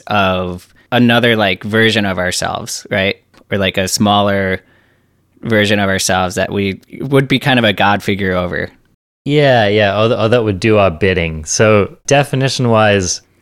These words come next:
Speaker 2: a golem is an animated anthropomorphic being that is magically created entirely from inanimate matter, usually clay or mud. So the idea is that you would put s-, uh, maybe a soul or some kind of life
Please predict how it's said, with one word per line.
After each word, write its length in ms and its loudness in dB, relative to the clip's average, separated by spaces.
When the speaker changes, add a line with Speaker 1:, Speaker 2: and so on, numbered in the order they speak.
Speaker 2:
a 80 -4
golem 540 2
is 100 0
an 80 -2
animated 640 0
anthropomorphic 920 -2
being 400 0
that 100 -4
is 120 -4
magically 680 -2
created 600 -2
entirely 540 -2
from 240 -4
inanimate 560 -4
matter, 480 -4
usually 460 -4
clay 500 0
or 140 -4
mud. 500 -6
So 640 2
the 140 0
idea 260 2
is 140 0
that 80 -6
you 100 -4
would 180 -2
put 220 -4
s-, 240 0
uh, 120 0
maybe 320 0
a 60 4
soul 500 4
or 120 2
some 260 0
kind 240 -2
of 80 -2
life 640 -2